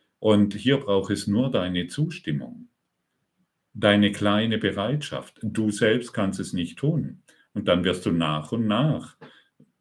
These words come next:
ein-, weitergeführt und das Licht geht dir voran. Das Licht ist hinter dir, neben dir, unter dir, links von dir und rechts von dir.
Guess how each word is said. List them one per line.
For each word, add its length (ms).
ein-, 480
weitergeführt 1080
und 500
das 280
Licht 340
geht 240
dir 220
voran. 640
Das 180
Licht 280
ist 180
hinter 360
dir, 200
neben 380
dir, 180
unter 320
dir, 220
links 300
von 120
dir 160
und 80
rechts 340
von 220
dir. 240